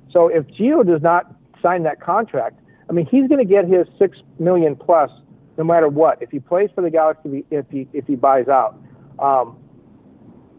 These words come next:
he may not want to sign that piece of paper. And, and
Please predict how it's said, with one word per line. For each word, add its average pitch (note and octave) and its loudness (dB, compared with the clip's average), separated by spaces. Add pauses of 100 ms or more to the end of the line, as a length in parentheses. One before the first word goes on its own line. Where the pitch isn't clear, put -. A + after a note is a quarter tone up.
he A#3 2
may E4+ 2
not C#4 2 (580)
want A#3 0
to A3+ -2
sign A3 0
that G3+ -4
piece G3+ -6
of - -6
paper. E3 -2
And, C3+ -8
and D#3+ -4